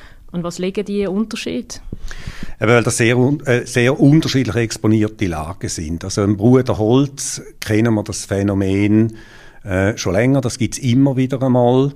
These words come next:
Speaker 2: Äh, Innenstadt beispielsweise ist sehr schnell wieder befahrbar gewesen, weil dort, äh, eben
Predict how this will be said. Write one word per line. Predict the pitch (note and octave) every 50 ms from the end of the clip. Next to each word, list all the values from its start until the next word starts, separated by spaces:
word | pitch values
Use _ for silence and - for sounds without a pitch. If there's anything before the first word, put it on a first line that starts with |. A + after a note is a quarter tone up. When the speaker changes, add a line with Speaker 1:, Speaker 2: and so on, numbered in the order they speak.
| - - - - - - - - -
Speaker 2:
Äh, | G#2 G2 F#2 G2 -
Innenstadt | - - D#3+ D3 C#3+ C3+ - - - G2+ G2 G#2+ -
beispielsweise | - A#2+ A2+ G#2+ - - G2+ F2+ G#2 G2 F2+ G2+
ist | G2+ - -
sehr | G#2+ G2+ G#2 G#2
schnell | - A2 G#2+ G#2+ A#2 B2 A#2+
wieder | C3 A#2 A#2+
befahrbar | G#2 A#2+ A2+ - A#2+ A2 G#2 A2 A#2 - - G#2 A2 A#2 A#2
gewesen, | - - - B2 A2+ A2+ A#2 A#2 G#2
weil | G2+ F#2 F#2 F#2
dort, | A2 G#2 G2+ G2+ - - -
äh, | G2 F#2 F#2+ F#2+ F#2+ G2 G2+ G2
eben | G2+ - G#2+